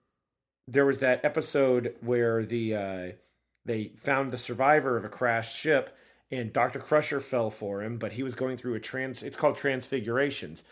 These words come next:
He's, he's tra-, he's mutating into a higher being. And, uh, at some point, he radiates something that hits Geordi, and they're like, "Oh my God, what's gonna happen?" And then when he wakes up, he's like, "I feel great."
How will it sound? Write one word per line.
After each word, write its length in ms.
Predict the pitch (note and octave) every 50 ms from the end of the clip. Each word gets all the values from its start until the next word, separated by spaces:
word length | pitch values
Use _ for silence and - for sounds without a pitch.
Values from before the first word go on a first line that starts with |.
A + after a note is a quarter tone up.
| - - - _
He's, 320 | - - C3+ B2+ A2+ - - -
he's 300 | A#2 B2 B2 G#2+ - - _ - A#2 G#2+ - -
tra-, 220 | - - D3 - -
he's 220 | - A#2+ B2+ A#2 A#2
mutating 680 | B2+ C#3 D#3+ F#3 F3+ F3+ D#3+ D3 C#3 B2 B2+ B2 A#2+
into 300 | A#2+ A#2 - A#2+ A#2 G#2+
a 60 | G2
higher 400 | F#2 - A#2+ B2 B2+ B2 A2+ G#2
being. 560 | F2 D#2 A#2 A#2+ A#2+ G#2+ F#2 D#2 C#2+ A#1 A1 - _ _ _ _ _ _ _ _ _ -
And, 440 | - C3+ B2+ A#2+ A#2 A#2 A#2 A2 G2+ A2+
uh, 360 | A2 G#2+ G#2 G2 G2 G2 G2 -
at 160 | G#2 G#2+ -
some 280 | - - D#3 D3 D3 -
point, 460 | - - C#3+ C#3+ C#3 A2+ G#2 G2+ -
he 200 | - - A2+ A2
radiates 640 | G#2 G2+ A2+ B2+ C#3 C#3 B2+ B2 A2 G#2 - - -
something 480 | - A#2+ G2+ F#2 - - G2 F#2+ F#2+ F2+
that 240 | F#2 F#2 E2+ - _ _ _ _ _ _ _ _ _
hits 320 | - D#3 D#3 D#3 - -
Geordi, 480 | A2 G2 B2 C3+ D3 D#3 C#3+ C3 A#2+ G#2+
and 80 | G#2 G2+
they're 80 | G2+ F#2+
like, 160 | G2 G2 -
"Oh 80 | D3+ D#3
my 100 | D3 A#2+
God, 260 | A2 C#3+ C#3 C#3 A#2
what's 160 | B2 A#2+ -
gonna 160 | - B2 A2+
happen?" 380 | A#2 B2+ C#3 C#3+ C#3 B2 G#2+ G#2
And 100 | G#2 G#2
then 120 | G#2+ G2+
when 100 | G2+ G#2
he 60 | G#2 G2+
wakes 320 | G#2 A#2+ B2 A#2+ - -
up, 160 | B2+ B2+ -
he's 140 | A2+ G2 -
like, 140 | F#2 F#2 -
"I 60 | G#2+
feel 180 | - - D#3+ D#3+
great." 500 | B2 G#2+ B2 D3 F#3 G3 D#3+ - - -